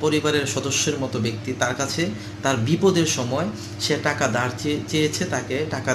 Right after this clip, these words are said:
দেওয়া হয়েছে, কিন্তু টাকা নেওয়ার পরে সে আর টাকাটা ফেরত দিচ্ছে না, তার হাতে পায়ে ধরেও তার কাছ থেকে টাকা আনা যাচ্ছে না। তো এই ক্ষেত্রে এই সকল টাকাগুলো কীভাবে উদ্ধার করা যায়? আমাদের দেশে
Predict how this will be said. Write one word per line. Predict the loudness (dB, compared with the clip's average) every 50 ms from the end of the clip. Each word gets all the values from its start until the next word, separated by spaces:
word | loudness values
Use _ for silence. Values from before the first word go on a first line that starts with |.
| 2
দেওয়া | 2 2 2 4 4
হয়েছে, | 6 6 4 4 2 -2 -4 -8 -10 -10 -10 -10 -10 -10 -10 -6 -4
কিন্তু | 0 0 2 2 2
টাকা | 0 2 2 2 2 2 4
নেওয়ার | 6 8 8 8 6 6 2
পরে | 2 2 2 2 2 2
সে | 0 0 0
আর | 0 0 -2
টাকাটা | -2 -2 0 0 0 0 0
ফেরত | 0 0 0 0 0
দিচ্ছে | -2 -2 0 -2 -2
না, | -4 -4 -8 -10 -10 -10 -10 -10 -10 -10 -8 -4
তার | -2 -2 0 2 2
হাতে | 0 2 2 0 2
পায়ে | 4 4 4 4 4
ধরেও | 2 2 2 2 2
তার | 2 2
কাছ | 0 -2 -4 -2
থেকে | -4 -4 -4 -4
টাকা | -4 -2 0 0 0
আনা | 0 0 0 0
যাচ্ছে | 0 0 -2 -2 -4 -4 -4
না। | -6 -6 -8 -10 -12 -12 -12 -12 -12 -10 -6 0
তো | 2 2
এই | 4 4
ক্ষেত্রে | 2 2 0 0 0 2 2 2 4 4 2
এই | 2
সকল | 2 0 0 -2 -2 -2 -2
টাকাগুলো | -2 -2 -2 0 0 0 -2 -2 0
কীভাবে | 2 2 2 2 0 0
উদ্ধার | 2 2 2 2 2
করা | 0 -2 -2 -4
যায়? | -6 -8 -10 -10 -12 -12 -12 -12 -10 -10 -10 -10 -8 -6 0
আমাদের | 4 4 6 6 6 4
দেশে | 4 4